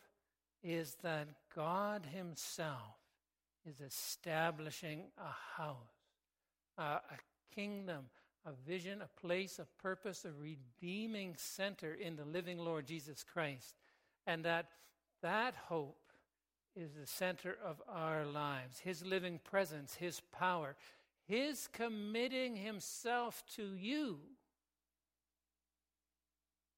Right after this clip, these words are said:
He will not give up on you and me. Now that, that's a hope. That's a solid foundation when we falter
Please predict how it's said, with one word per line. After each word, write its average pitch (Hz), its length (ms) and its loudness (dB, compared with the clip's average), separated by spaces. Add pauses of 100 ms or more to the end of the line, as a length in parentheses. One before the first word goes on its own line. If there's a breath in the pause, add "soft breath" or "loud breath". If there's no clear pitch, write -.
(360)
He 285 280 4
will 220 300 4
not 196 340 0
give 196 240 0
up 214 320 2
on 165 320 -6
you 180 360 -4 (260)
and 143 220 -10
me. 160 280 -10 (800)
Now 151 260 -2 (140)
that, 226 480 -2 (840)
that's 208 420 -2
a 131 160 -10 (100)
hope. 131 220 -10 (1200)
That's 214 460 4
a 160 100 2
solid 156 640 0
foundation 147 920 0
when 156 340 -2
we 202 240 0
falter 185 880 0